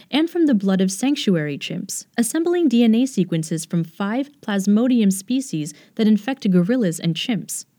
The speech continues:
including one that had already been found to have var genes. They were in luck.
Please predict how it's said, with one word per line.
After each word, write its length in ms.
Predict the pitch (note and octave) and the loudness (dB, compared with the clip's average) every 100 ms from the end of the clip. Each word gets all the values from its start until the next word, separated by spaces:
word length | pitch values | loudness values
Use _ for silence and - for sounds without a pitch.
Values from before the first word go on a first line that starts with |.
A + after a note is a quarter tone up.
| _ _ _ _ _ _ - | _ _ _ _ _ _ 0
including 480 | A#3+ - D4+ G4 C#4+ | 2 4 2 4 4
one 180 | G3+ G3 | 4 4
that 120 | F#3 | 4
had 140 | F#3 | 2
already 320 | F3+ G3+ C4+ | 2 0 0
been 180 | A#3+ F#3 | 2 0
found 340 | F3+ A#3 F#3+ D#3+ | 0 -2 -2 -2
to 80 | |
have 200 | F3 E3 | -4 -4
var 260 | E3 E3+ D#3+ | -2 -2 -2
genes. 580 | D#3+ A3+ G3+ - - - _ _ _ _ _ _ _ _ _ _ _ _ _ _ _ | 0 0 0 -4 -12 -16 _ _ _ _ _ _ _ _ _ _ _ _ _ _ _
They 440 | G3 F3 B3+ F3+ D#3 | 0 2 2 2 2
were 160 | E3 | 0
in 160 | D#3+ E3 | 0 0
luck. 380 | G3 - - | 0 -4 -12